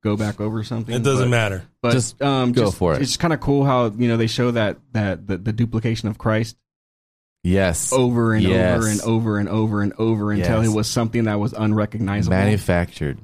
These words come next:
Speaker 1: You know, that, that was, that was
Speaker 3: Mm-hmm.
Speaker 1: very, that was very interesting.
Speaker 3: He sold, sold
Speaker 1: Yeah.
Speaker 3: worldwide
Speaker 1: Um, how
Speaker 3: production.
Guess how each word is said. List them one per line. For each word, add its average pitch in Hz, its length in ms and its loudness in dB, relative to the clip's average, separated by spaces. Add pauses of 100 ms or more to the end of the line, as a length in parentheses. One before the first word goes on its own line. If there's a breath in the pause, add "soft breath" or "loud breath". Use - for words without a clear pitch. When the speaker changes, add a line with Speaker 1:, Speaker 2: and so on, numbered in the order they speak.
(160)
Speaker 1:
You 117 80 -4
know, 123 260 -6 (200)
that, 113 200 0
that 113 160 0
was, 120 180 -2
that 113 220 2
was 90 120 2
Speaker 3:
Mm-hmm. 101 60 0
Speaker 1:
very, 104 200 -4
that 104 160 -4
was 107 100 -6
very 101 300 -4
interesting. 107 480 -8
Speaker 3:
He 90 100 2
sold, 87 580 0 (720)
sold 87 400 0 (220)
Speaker 1:
Yeah. 110 280 -4 (240)
Speaker 3:
worldwide 90 580 2 (640)
Speaker 1:
Um, 120 220 0
how 98 80 2
Speaker 3:
production. 90 560 -2